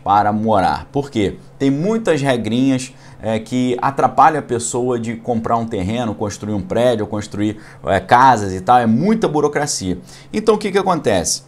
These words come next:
É, isso desencoraja a pessoa de investir na fabricação de novos imóveis ou de investir no setor imobiliário,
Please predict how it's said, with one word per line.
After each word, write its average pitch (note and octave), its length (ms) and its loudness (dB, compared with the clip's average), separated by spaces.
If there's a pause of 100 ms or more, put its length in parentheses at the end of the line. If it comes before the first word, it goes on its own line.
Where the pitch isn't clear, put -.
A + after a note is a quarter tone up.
É, A#2 160 -2
isso C#3 320 -4
desencoraja C#3 920 2 (760)
a A2 80 2
pessoa B2 480 0
de A#2+ 100 -4
investir C3+ 640 -4
na B2 600 2
fabricação A#2+ 840 0
de C3 140 -4
novos A2 340 2
imóveis A#2+ 540 4
ou G2 120 -4
de G2+ 120 -4
investir A2 360 -4
no A2+ 80 0
setor A2+ 380 -2
imobiliário, A2+ 680 2